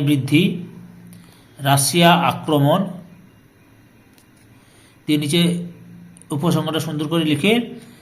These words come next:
এই যে এতটা পর্যন্ত দিবে তোমরা। এই যে একজন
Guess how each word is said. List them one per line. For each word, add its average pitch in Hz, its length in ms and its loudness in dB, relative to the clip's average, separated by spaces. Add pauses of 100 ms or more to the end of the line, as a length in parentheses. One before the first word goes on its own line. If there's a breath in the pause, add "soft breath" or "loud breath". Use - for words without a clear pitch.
(280 loud breath)
এই 156 140 2
যে 175 140 0
এতটা 196 160 0
পর্যন্ত 170 280 2
দিবে 127 180 0
তোমরা। 117 180 -4 (2000)
এই 147 200 4
যে 120 80 4 (320)
একজন 170 260 2